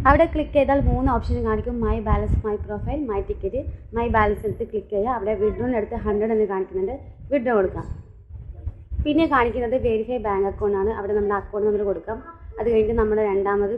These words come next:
കൺഫേം ചെയ്യാൻ നമ്പർ, ഐ എഫ് സി കോഡ്, Enter your bank name എന്ന് കൊടുത്ത് സബ്മിറ്റ് ഡീറ്റെയിൽസ് കൊടുത്ത ശേഷം നമുക്ക് അഞ്ച് മിനിറ്റ് ശേഷം കെ വൈ സി ക്ലിയർ ആവും. അത് കഴിഞ്ഞ ശേഷം നമുക്ക് വീണ്ടും ബാ-, My Balance-ിലേക്ക് പോകാം. അവിടെ withdraw എന്ന ഓപ്ഷൻ കൊടുക്കാം.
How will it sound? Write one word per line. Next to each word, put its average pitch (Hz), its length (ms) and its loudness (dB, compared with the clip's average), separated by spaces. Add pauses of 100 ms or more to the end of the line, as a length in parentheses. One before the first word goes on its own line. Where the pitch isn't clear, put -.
കൺഫേം 403 420 0
ചെയ്യാൻ 381 240 0
നമ്പർ, 185 180 -2 (160)
ഐ - 20 2 (120)
എഫ് 185 120 -6
സി 220 140 -2
കോഡ്, 208 220 0 (420)
Enter 240 240 2
your 247 240 0
bank 202 260 4
name 208 200 4
എന്ന് 202 140 0
കൊടുത്ത് 190 240 -2 (180)
സബ്മിറ്റ് 233 400 2
ഡീറ്റെയിൽസ് 196 360 0
കൊടുത്ത 190 300 -2
ശേഷം 226 260 -4
നമുക്ക് 214 260 -2 (440)
അഞ്ച് 240 240 0
മിനിറ്റ് 220 240 0
ശേഷം 226 260 0
കെ 226 180 0
വൈ 208 160 4
സി 254 140 -8
ക്ലിയർ 202 320 2
ആവും. 208 160 0 (1200)
അത് 311 60 12 (100)
കഴിഞ്ഞ 311 260 12
ശേഷം 285 240 10
നമുക്ക് 254 240 6
വീണ്ടും 240 320 6
ബാ-, 214 120 10 (120)
My 233 100 10 (100)
Balance-ിലേക്ക് 208 600 8
പോകാം. 208 260 8
അവിടെ 196 240 6 (120)
withdraw 208 360 8
എന്ന 226 220 10
ഓപ്ഷൻ 208 320 2
കൊടുക്കാം. 160 280 2